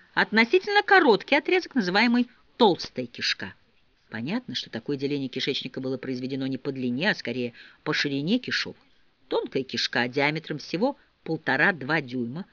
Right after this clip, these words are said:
в том месте, где выходит из желудка, а потом несколько сужается. Диаметр толстой кишки до двух с половиной дюймов. Длина тонкой кишки двадцать футов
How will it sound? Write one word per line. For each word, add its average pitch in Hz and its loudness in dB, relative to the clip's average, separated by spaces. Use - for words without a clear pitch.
в - -20
том 220 4
месте, 247 0
где 131 -6
выходит 139 -6
из 127 -6
желудка, 113 -8
а 139 -2
потом 127 -2
несколько 160 -6
сужается. 226 -4
Диаметр 135 0
толстой 190 2
кишки - -4
до 226 4
двух 156 -4
с - -10
половиной 160 -4
дюймов. 113 -10
Длина 131 -4
тонкой 226 -4
кишки - -6
двадцать 139 -2
футов 175 -6